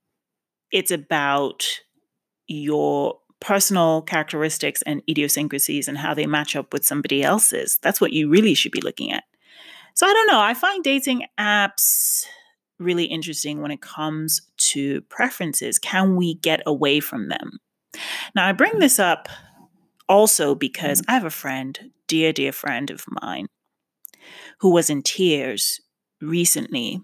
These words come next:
because she said to me, she called me, she goes, "Listen,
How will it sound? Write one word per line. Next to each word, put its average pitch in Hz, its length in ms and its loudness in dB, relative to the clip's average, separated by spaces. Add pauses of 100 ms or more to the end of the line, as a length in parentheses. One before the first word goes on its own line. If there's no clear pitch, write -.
(120)
because 139 640 -2
she - 140 0
said 180 220 0
to 170 100 -6
me, 156 80 -2
she - 120 -6
called 180 300 -2
me, 160 100 0
she - 180 -4
goes, 147 380 0 (200)
"Listen, 147 500 -4